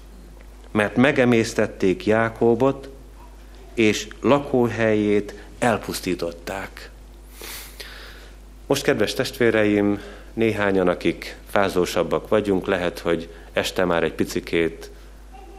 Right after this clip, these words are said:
felvesszük a gázkonvektorokat, vagy ki mikor érzi a hideget. Akik jobban bírják, még talán nem kapcsolják be a fűtéseiket. De minden esetre hazamegyünk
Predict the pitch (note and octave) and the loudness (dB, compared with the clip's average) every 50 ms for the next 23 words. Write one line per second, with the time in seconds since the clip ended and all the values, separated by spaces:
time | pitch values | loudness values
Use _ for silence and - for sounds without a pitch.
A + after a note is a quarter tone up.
0 | - - - - - - F2 E2+ D#2+ E2 D#2 - - F2+ E2 - E2+ D#2 D#2 D2+ | -18 -18 -16 -8 -2 0 0 0 0 -2 -2 -2 -4 -6 -4 -2 -2 -2 -2 -2
1 | - - - - - - G2 G#2 G2+ - - - G2 F2+ F2 F2+ E2+ - - - | -6 -12 -18 -14 -4 -2 0 0 0 -2 -2 0 0 2 2 0 -2 -2 -2 0
2 | E2+ E2+ D#2+ D#2 - - D#2+ D#2+ - - - - - - - - - - - - | 0 0 0 0 0 -2 -2 -2 -2 -8 -16 -18 -18 -20 -20 -20 -20 -20 -20 -20
3 | - - - - - - - G#2 F2+ D#2+ - - - G#2+ G2 F2+ F#2 G2+ G#2 F#2+ | -20 -20 -20 -20 -14 -4 0 0 0 0 -2 -4 -2 0 0 0 0 -2 -6 -6
4 | - - - F2 E2+ E2+ E2 E2 - - - - - - - - F#2+ G2 F2+ D#2+ | -6 0 2 4 4 4 2 0 -6 -12 -16 -18 -20 -16 -8 -2 0 0 0 0
5 | - - E2 D#2 D2+ D2 G2+ A2 G2+ F#2+ F#2 - - A2 A2+ - - - - - | -2 -2 -2 -2 -2 -2 -2 -2 0 0 -2 0 0 -2 -2 -4 -10 -16 -16 -16
6 | - - - - - - - - - - - - - - - - - - - - | -18 -20 -20 -20 -20 -20 -20 -20 -20 -20 -20 -20 -20 -20 -20 -20 -20 -20 -20 -20
7 | - - - - - - G#2+ - - F#2+ E2+ - - - - D#2+ E2 E2+ E2 E2 | -20 -20 -20 -14 -4 -4 -4 -2 -2 -4 -4 -2 0 0 2 2 2 0 0 2
8 | E2 F#2+ F#2 F2 F2+ F2+ F2 E2+ - - - D#2+ D#2 D2+ - - - F2 D#2+ D#2 | 2 2 2 2 4 2 2 2 -2 -4 -2 -2 -2 -2 -2 -2 -2 0 0 0
9 | D2+ D2+ D2+ - - G#2 G#2+ G#2 - A2 - - - A2 G#2 G2 G2 F2+ F2+ G2 | -2 -2 -4 -6 -4 -4 -4 -2 -2 -4 -4 -2 -2 0 2 2 2 0 0 0
10 | F#2+ - - - F#2+ F#2+ - F#2+ F#2 F2+ - - F2+ E2+ E2+ E2 - - E2+ - | -2 -2 -2 -2 -2 0 2 2 4 4 4 4 4 2 2 0 -2 -2 -4 -4
11 | - - - - - - - - A4 - - - - - G4 G#4+ - - - - | -6 -14 -18 -20 -16 -6 0 0 0 0 0 -2 -2 -2 -2 -2 -2 -4 -6 -6
12 | - - - - - - - - - - - - C3+ F#3 G3 E3 C3 C3 C3 C3 | -8 -10 -12 -16 -16 -18 -20 -20 -20 -10 0 2 4 6 6 6 6 4 2 2
13 | B2+ - B2+ A#2+ - A2+ A2 A2+ C3 A2 G2+ G2+ F#2+ F#2+ F#2+ F#2 F#2 G2 G2 F#2+ | 2 0 -2 -2 0 0 0 2 2 2 2 2 2 2 2 2 2 2 4 4
14 | G2 G2 G2 - - | 2 0 -2 -8 -14